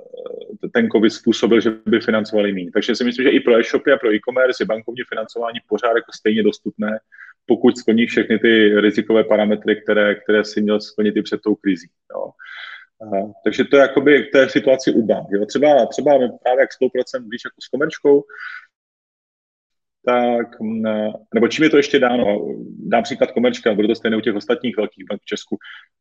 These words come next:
Eh, to, že oni, oni jako financují pořád stejně, nebo nebojí se zatím, ne, ne, nezdražují to financování nebo neposkytují ho radikálně míň,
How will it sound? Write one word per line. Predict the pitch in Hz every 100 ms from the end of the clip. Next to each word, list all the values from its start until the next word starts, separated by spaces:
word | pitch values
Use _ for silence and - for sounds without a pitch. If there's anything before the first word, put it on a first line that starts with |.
| 113
Eh, | 101 -
to, |
že | 165 175
oni, | 165 139
oni | - 135
jako | 135 -
financují | 127 139 135 139
pořád | 135 135
stejně, | 127 131
nebo | 139 117
nebojí | 117 135 139
se | - 110
zatím, | 107 -
ne, | 110 113 117 139
ne, | 123 110 _ _ _ _ _ _ _ _ _ _ _ -
nezdražují | 139 131 131 123
to | 123 -
financování | 110 - 110 -
nebo | 110 110
neposkytují | 110 120 - 127 120 117
ho |
radikálně | 113 113 117 117 113
míň, | 110 120